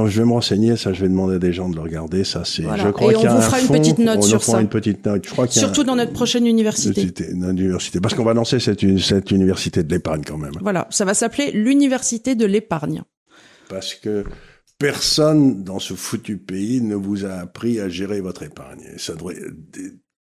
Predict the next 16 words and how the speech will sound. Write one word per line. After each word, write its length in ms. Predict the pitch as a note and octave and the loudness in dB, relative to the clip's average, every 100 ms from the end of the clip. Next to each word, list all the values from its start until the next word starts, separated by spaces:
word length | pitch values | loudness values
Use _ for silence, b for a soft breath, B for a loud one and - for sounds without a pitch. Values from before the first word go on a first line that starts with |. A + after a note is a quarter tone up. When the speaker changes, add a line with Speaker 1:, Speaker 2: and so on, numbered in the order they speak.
| - | -4
Speaker 2:
On 60 | G#3+ | 0
devrait 160 | G#3 | 0
avoir 160 | A3+ B3 | 0 2
des 80 | A3+ | 2
cours 160 | B3+ | 2
au 40 | B3 | 2
lycée. 380 | G#3 - F#3 - _ _ _ - | 0 0 -2 -4 _ _ _ -10
Speaker 1:
On 80 | F#2+ | -10
devrait 160 | E2+ F2+ | -6 -6
avoir 160 | C#3 | -4
des 100 | F#2+ | -6
cours 140 | - G2+ | -6 -8
au 40 | |
lycée ? 360 | E2 - F3+ B3+ - - | -8 -10 -10 -10 -12 -6
Speaker 2:
Bah, 120 | - | -2
écoute, 320 | G3 - A3+ | 0 2 -2